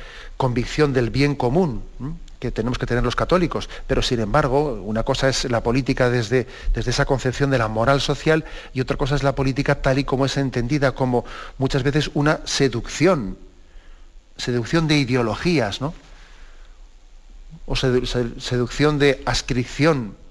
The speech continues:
de partidos políticos, porque tenemos que reconocer humildemente que hoy en día la política muchas veces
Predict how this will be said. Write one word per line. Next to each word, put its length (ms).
de 260
partidos 480
políticos, 480
porque 320
tenemos 320
que 420
reconocer 920
humildemente 680
que 360
hoy 180
en 120
día 260
la 120
política 400
muchas 260
veces 440